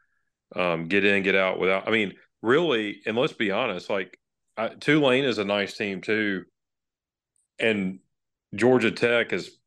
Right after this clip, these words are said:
is a bad A C C team, but really only bad things can happen in the first three weeks of the season. And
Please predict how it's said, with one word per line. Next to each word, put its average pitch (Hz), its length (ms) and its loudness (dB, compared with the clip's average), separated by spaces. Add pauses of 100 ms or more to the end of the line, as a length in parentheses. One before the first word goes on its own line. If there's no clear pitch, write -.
(200)
is 95 160 0
a 90 80 2
bad 98 420 0
A 90 120 -2
C 90 180 -8
C 98 220 -6
team, 90 380 -2
but 90 140 -4 (720)
really 156 300 2
only 131 260 0
bad 120 340 0
things 120 240 -2
can 110 140 -6
happen 113 300 -4
in 101 80 -6
the 98 60 -6
first - 380 -4
three 139 220 0
weeks 101 360 -6
of 85 60 -10
the 78 60 -14
season. 69 500 -14 (360)
And 98 400 0